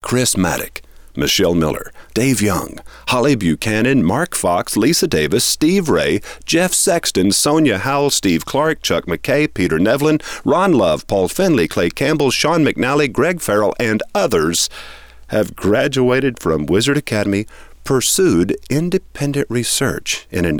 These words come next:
area of interest, created something for Wizard Academy Press, then gone on to become extremely successful. Wizard Academy throws gas on the fire, and Wizard Academy Press fans the flames.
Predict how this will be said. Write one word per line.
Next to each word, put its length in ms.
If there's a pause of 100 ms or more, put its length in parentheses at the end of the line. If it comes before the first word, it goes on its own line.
area 440
of 200
interest, 580 (960)
created 560
something 360
for 120
Wizard 280
Academy 400
Press, 560 (600)
then 280
gone 260
on 220
to 80
become 260
extremely 460
successful. 640 (1300)
Wizard 280
Academy 340
throws 480
gas 320
on 120
the 60
fire, 680 (420)
and 200
Wizard 320
Academy 360
Press 460
fans 400
the 140
flames. 640